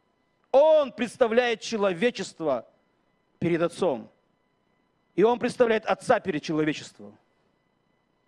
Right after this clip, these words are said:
И нам нужно верить в то, что говорит Слово Божье, и жить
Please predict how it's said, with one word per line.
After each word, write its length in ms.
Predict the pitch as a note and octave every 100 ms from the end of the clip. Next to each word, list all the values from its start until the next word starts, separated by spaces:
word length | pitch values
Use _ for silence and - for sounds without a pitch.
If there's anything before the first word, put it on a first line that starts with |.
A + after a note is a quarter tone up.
| _ _ _ _ _ _ _ _ _
И 100 | C#3
нам 260 | F#3+ F#3+ F3
нужно 340 | B3 F#3+ G#3
верить 560 | D#3 C#3 G#3+ B3+ A#3 F#3
в 80 | -
то, 220 | G#3+ G#3+
что 160 | -
говорит 220 | E3+ F3+ D#3+
Слово 340 | F#3+ A3 F#3+
Божье, 340 | D#3+ E3 D#3+
и 40 | D#3+
жить 380 | C#3 G3+ A#3